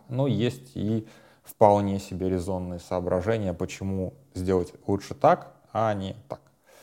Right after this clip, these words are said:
А, опять же, иногда такие вещи надо проговаривать самому кандидату, да,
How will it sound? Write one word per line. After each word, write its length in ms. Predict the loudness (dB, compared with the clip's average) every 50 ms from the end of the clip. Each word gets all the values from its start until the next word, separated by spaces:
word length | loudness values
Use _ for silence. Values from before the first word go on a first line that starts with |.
| -20 -20 -20 -20 -20 -20 -20 -20 -18 _ 0
А, 800 | 2 4 6 6 8 8 8 6 6 4 2 -2 -8 -14 -18 -18 _ _ _ _ _ _ _ _ _ _ _ _ _ -8
опять 380 | -8 0 4 6 6 6 4
же, 420 | 0 -2 0 2 2 0 0 -4 -10 -20 -20 _ -2
иногда 420 | 2 4 4 4 6 6 6 6
такие 340 | 6 4 0 0 0 0 2
вещи 280 | 2 0 0 -2 -4 -4
надо 200 | -2 0 0 0
проговаривать 840 | 0 0 -2 2 4 4 4 6 6 4 6 4 2 2 0 -4 -6 -8 -18 -18
самому 500 | -14 -8 -6 -2 -2 0 0 0 -2 -4
кандидату, 680 | -6 -6 -6 -4 -4 -2 2 2 2 2 2 -2 -8 -8
да, 300 | -6 -6 -4 -4 -6 -8